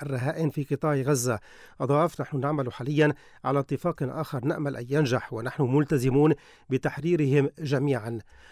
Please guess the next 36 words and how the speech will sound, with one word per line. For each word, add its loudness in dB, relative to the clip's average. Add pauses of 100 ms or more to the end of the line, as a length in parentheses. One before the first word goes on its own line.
(160)
وعن 4
الملف 2
النووي 0
الإيراني، 0
شدد -2
نتنياهو 0
على -4
أن -4
بلاده 0
تسعى -2
لتكرار 0
النموذج -2
الليبي 0 (340)
الذي 0
شهد -2
تخلي -4
طرابلس -2
عن -2
برنامجها 0
النووي 2 (280)
في 2
مقابل 2
ضمانات 2
دولية، 2 (280)
مضيفاً 0
أنه -2
إذا -4
تمكن -2
من -2
التوصل -2
إلى -6
اتفاق -6
دبلوماسي 0
كامل 0
مع -4
طهران 0